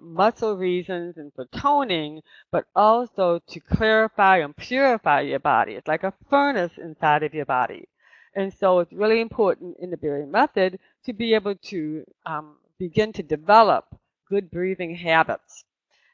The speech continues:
And with the board is a great way. And I'm gonna show you one routine in a sit-up that I love to do with all my new clients, because the sit-up,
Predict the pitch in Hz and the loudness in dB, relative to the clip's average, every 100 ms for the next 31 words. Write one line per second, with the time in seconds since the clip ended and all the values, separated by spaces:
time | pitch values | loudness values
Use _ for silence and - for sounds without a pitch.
0 | - 208 208 208 269 - 190 196 185 170 | -4 -4 -2 0 0 -2 -2 2 2 0
1 | 165 160 151 - 170 185 135 175 165 160 | -6 -8 -12 -2 2 2 2 0 0 0
2 | 175 180 - 277 269 254 233 214 277 311 | -6 -10 -8 0 0 0 -2 2 0 0
3 | 262 233 - 226 214 202 175 165 165 _ | -6 -8 -4 -2 -2 -4 -4 -6 -8 _
4 | 233 202 151 147 - 170 147 - 180 180 | 2 6 6 6 2 -2 -2 0 -2 4
5 | 214 254 - 202 196 170 170 _ 196 196 | 4 2 -4 -14 -12 -12 -14 _ -4 -2
6 | 208 190 185 185 185 190 208 180 175 156 | -2 -4 -6 -8 -10 -8 -2 0 0 -6
7 | 127 _ _ - _ 175 - 180 175 170 | -12 _ _ -20 _ -2 0 2 0 -2
8 | 143 - 165 _ 262 208 160 | -8 -8 -12 _ 2 4 2